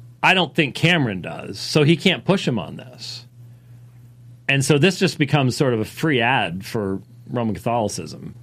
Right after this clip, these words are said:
uh, to a Protestant, well, to a non-Catholic audience. I'm not gonna call it a, I'm, I'm not gonna call him a Protestant because he doesn't know or defend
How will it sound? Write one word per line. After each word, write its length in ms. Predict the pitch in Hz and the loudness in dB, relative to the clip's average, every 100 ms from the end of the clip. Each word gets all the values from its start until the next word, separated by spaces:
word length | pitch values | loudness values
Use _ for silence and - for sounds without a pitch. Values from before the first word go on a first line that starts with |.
| - - | -20 -10
uh, 300 | 104 98 95 | -6 -4 -6
to 180 | 90 117 | -4 -4
a 40 | |
Protestant, 500 | 95 123 98 87 98 - - - | -2 -2 -2 -6 -10 -12 -12 -2
well, 280 | 160 98 - - - - - - - - - | 0 0 -10 -20 -20 -20 -20 -20 -20 -20 -4
to 120 | - | 2
a 120 | 175 151 | 4 6
non-Catholic 680 | 165 170 139 156 151 127 | 6 4 4 4 4 2
audience. 200 | 113 92 | -4 -2
I'm 60 | 139 | 2
not 120 | 233 | 2
gonna 100 | 190 | 2
call 280 | 156 214 156 | 4 4 4
it 120 | 101 - - - - - - - - | 0 -8 -20 -20 -20 -20 -20 -20 -18
a, 80 | - | -10
I'm, 120 | 127 | -4
I'm 100 | 135 | 2
not 160 | 165 202 | 2 2
gonna 140 | 156 | 2
call 320 | 131 220 156 | 4 4 4
him 240 | 117 107 - - | 2 -2 -6 -8
a 80 | - | 0
Protestant 500 | 190 180 - 80 - - - - - - - - - 127 | 2 2 -2 -10 -14 -20 -20 -20 -20 -20 -20 -20 -12 -4
because 280 | 127 151 | 2 4
he 60 | 135 | 4
doesn't 380 | 147 170 147 - | 2 0 -2 0
know 640 | 131 170 196 143 120 120 117 _ - - | 2 4 4 4 2 -2 -6 _ -18 -2
or 160 | 135 | 0
defend 720 | 135 131 208 196 123 120 131 | 2 2 4 4 2 2 -2